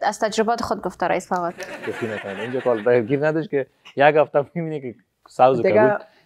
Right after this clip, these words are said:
Speaker 3: بعض اوقات بعض دروغا که هست، بخصوص در رابطه زناشویی، از ترس میشه. از اینکه در جنجال نرم، گشنه نمانم یا اوقاتم تلخ نشنه. مثلاً که در رفیقای خود باش چی میگه؟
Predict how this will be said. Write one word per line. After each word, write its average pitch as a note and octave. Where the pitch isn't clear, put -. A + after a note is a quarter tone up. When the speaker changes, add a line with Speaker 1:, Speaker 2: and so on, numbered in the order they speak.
Speaker 3:
بعض A#3
اوقات A#3+
بعض G#3+
دروغا E3+
که A3
هست، A3
بخصوص E3
در D3+
رابطه C#3+
زناشویی، D#3+
از D3
ترس F3
میشه. C3+
از E3
اینکه G3
در D#3
جنجال C#3+
نرم، D#3+
گشنه F3
نمانم D#3+
یا C3+
اوقاتم E3
تلخ F3
نشنه. E3
مثلاً B3+
که G#3+
در F#3
رفیقای G3+
خود G#3+
باش G#3
چی G3+
میگه؟ D#3